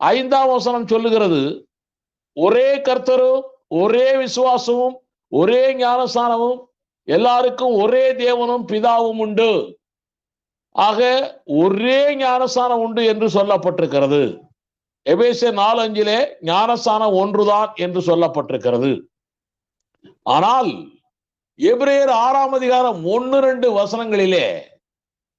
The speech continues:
என்ன சொல்லி இருக்கிறது என்று நாம் வாசிக்கலாம், வாசிக்கிறேன். ஆகையால் கிறிஸ்துவை பற்றிய,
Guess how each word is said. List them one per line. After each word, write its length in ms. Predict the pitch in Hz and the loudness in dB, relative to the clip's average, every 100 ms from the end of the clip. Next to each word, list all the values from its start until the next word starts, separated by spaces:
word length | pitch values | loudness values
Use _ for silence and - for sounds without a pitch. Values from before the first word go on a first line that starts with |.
| _ _ | _ _
என்ன 240 | 156 226 262 | -2 2 0
சொல்லி 260 | 220 254 240 | 0 -2 0
இருக்கிறது 400 | 240 233 226 220 | -2 -2 0 0
என்று 200 | 208 208 | -2 0
நாம் 220 | 202 196 | 0 0
வாசிக்கலாம், 560 | 196 202 185 180 170 175 | -2 -4 -2 0 2 0
வாசிக்கிறேன். 580 | 175 170 147 123 135 - _ _ _ _ _ _ | -2 -2 0 0 0 -6 _ _ _ _ _ _
ஆகையால் 540 | 175 208 208 240 254 262 | -2 0 0 0 0 -2
கிறிஸ்துவை 540 | 202 269 262 269 269 262 | -4 -4 -4 0 0 0
பற்றிய, 440 | 262 254 247 247 | -2 -2 -4 0